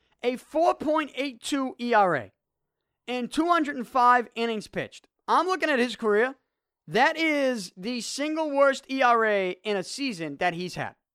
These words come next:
Okay? Why did he have the worst season of his career in two thousand twelve, Jon Lester, in thirty-three starts?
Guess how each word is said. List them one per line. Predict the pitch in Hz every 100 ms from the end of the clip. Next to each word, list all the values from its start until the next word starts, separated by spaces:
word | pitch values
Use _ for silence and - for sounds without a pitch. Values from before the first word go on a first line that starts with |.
| _
Okay? | 135 247 330 - _ _ _ _ _ _ _ _
Why | 156 226 339 453 381 - 196
did | 175 277
he | 226 277 254
have | 233 220 180 143 -
the | 165 233
worst | 208 208 247 240
season | 247 220 196 190
of | 190
his | 175 165
career | - 165 156 139 143
in | 135
two | 180
thousand | 156 143 127 120
twelve, | - 117 104
Jon | 165 139
Lester, | 131 127 123
in | 143
thirty-three | 165 147 123 127
starts? | 113 127 87 -